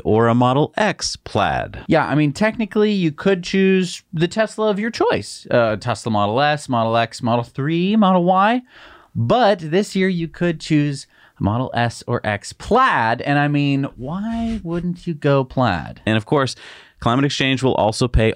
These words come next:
Speaker 1: all the taxes. That means the grand prize could be worth over two hundred and twenty-seven thousand dollars, depending on what you choose.
Speaker 2: And here's the thing, there's only five thousand tickets, so your chances of winning are pretty good,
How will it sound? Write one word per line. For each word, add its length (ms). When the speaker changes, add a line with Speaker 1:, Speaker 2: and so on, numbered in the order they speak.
Speaker 1:
all 240
the 100
taxes. 680
That 240
means 260
the 140
grand 320
prize 340
could 240
be 120
worth 340
over 240
two 260
hundred 340
and 160
twenty-seven 680
thousand 440
dollars, 460
depending 320
on 120
what 160
you 120
choose. 640
Speaker 2:
And 140
here's 200
the 60
thing, 220
there's 240
only 300
five 420
thousand 440
tickets, 520
so 140
your 160
chances 480
of 140
winning 280
are 120
pretty 680
good, 440